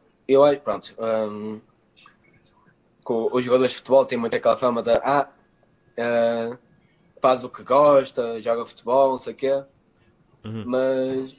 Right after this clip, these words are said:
Speaker 1: psicologicamente é muito, é muito forte. Ah,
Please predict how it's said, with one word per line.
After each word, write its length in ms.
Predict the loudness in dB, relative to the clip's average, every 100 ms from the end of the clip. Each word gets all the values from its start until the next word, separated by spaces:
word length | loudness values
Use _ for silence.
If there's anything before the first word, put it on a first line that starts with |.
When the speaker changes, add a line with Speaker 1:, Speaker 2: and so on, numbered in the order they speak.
| _
Speaker 1:
psicologicamente 1040 | -8 -4 0 4 4 2 0 2 2 2 0
é 40 |
muito, 880 | 0 -2 -4 -4 -4 -4 -2 -2 -4 _ _ _ _ _ _ _ _ _ _ -4
é 120 | -4
muito 280 | -4 -8 -2
forte. 400 | 4 4 4 4
Ah, 640 | 4 4 2 2 0